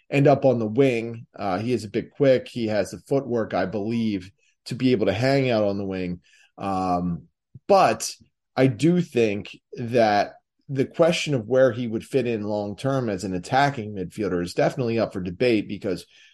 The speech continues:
you look at this roster and we always talk about the, the glut of attacking midfielders that the club has. You, Thomas Muller, Jamal Musiala, Paul Vanner. I mean, Serge Gnabry wants to be an attacking midfielder. Leroy Sané has done well there.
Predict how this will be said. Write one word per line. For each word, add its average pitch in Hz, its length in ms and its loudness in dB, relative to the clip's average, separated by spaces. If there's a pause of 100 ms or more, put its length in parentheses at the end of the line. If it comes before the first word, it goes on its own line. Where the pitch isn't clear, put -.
(200)
you 147 180 4
look 170 300 4
at 135 120 2
this 123 200 0
roster 110 540 2
and 101 140 -8
we 104 140 -2
always 98 240 0
talk 117 300 0
about 92 440 0
the, 87 320 -6
the 95 280 -6 (100)
glut 110 420 2
of 92 120 -4
attacking 98 480 -4
midfielders 98 600 -6
that 87 120 -12
the 87 80 -14
club 87 320 -4
has. 104 420 0 (460)
You, 104 160 -8
Thomas 101 440 -2
Muller, 123 280 2
Jamal 90 280 -6
Musiala, 98 640 2
Paul 90 220 -2
Vanner. 95 540 0
I 80 60 -12
mean, 82 360 -10
Serge 110 340 -2
Gnabry 113 480 2
wants 92 220 -6
to 87 60 -10
be 90 120 -6
an 87 80 -4
attacking 90 500 -2
midfielder. 82 520 -4 (260)
Leroy 110 240 -2
Sané 147 540 2
has 101 220 0
done 95 280 -4
well 85 220 -4
there. 80 240 -4